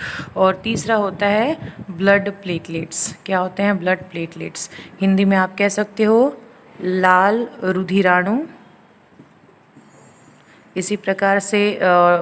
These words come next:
डब्ल्यूबीसी को आप कह सकते हैं श्वेत रुधिराणु और platelets को हम लोग क्या कहते हैं? रुधिर पट्टिकाणु।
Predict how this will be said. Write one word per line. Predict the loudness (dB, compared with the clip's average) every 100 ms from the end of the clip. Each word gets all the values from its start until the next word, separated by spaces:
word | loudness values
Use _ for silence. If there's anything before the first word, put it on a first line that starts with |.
| -4 -10
डब्ल्यूबीसी | -2 0 0 -2 -2 -4 -2
को | 0
आप | 0 -2
कह | -6
सकते | -6 -8 -4
हैं | -2 0
श्वेत | -2 -2 2 2 2 -2 -20 -20 -20 -20 -20 -20 -10
रुधिराणु | -6 -2 0 2 2 0 -2 -4 -6 -18 -20 -20 -20 -20 -20 -20 -20 -20 _ _ -20 _ _ -20 -20 -20 -20 -6
और | -2 2 2 0 -6 -6
platelets | -4 -4 -4 -6 -4
को | -4
हम | -2
लोग | 0
क्या | 0 0
कहते | -2 -4 -2
हैं? | 0 0 -2 -10 -20 -20 _ _
रुधिर | -8 -8 -4 -2 0 -2 -4 -14 -20 -20 -20 -20 -20 -20 -20 -20 _ _ -20 -20 _ -20 -20 -20 _
पट्टिकाणु। | -4 -2 -10 -6 -6 -6